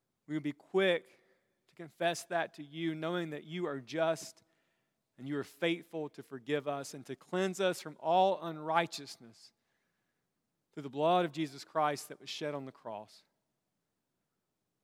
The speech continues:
Father, we love you and we thank you for all that you've done.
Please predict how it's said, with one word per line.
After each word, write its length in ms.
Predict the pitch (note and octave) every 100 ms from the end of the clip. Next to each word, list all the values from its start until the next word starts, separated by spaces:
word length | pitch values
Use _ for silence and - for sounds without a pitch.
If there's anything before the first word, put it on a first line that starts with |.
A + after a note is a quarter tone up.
| _ _ _ _ -
Father, 140 | C#3
we 60 | C#3
love 320 | C#3+ E3+ E3
you 240 | D#3+ D#3+ D#3+
and 80 | C#3+
we 100 | C3+
thank 400 | - D#3 D#3 -
you 100 | B2+
for 140 | - -
all 240 | C#3 D#3
that 120 | D3+
you've 180 | D3 B2+
done. 280 | A#2+ A2+